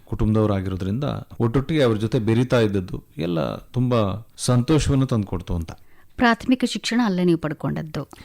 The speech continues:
Speaker 1: ನನ್ನೂರಿನಲ್ಲಿ ಒಂದನೇ ತರಗತಿಯಿಂದ ನಾಲ್ಕನೇ ತರಗತಿಯವರೆಗೆ ಪ್ರಾಥಮಿಕ ಶಿಕ್ಷಣ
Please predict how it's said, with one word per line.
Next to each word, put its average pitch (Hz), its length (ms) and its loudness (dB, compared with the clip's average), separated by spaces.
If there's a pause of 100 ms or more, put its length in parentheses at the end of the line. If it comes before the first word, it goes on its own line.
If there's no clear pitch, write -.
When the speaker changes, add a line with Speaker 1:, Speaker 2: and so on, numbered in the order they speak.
(220)
Speaker 1:
ನನ್ನೂರಿನಲ್ಲಿ 160 680 6
ಒಂದನೇ 135 500 4
ತರಗತಿಯಿಂದ 120 600 2
ನಾಲ್ಕನೇ 110 520 2
ತರಗತಿಯವರೆಗೆ 107 920 0
ಪ್ರಾಥಮಿಕ 107 480 0
ಶಿಕ್ಷಣ 98 340 -2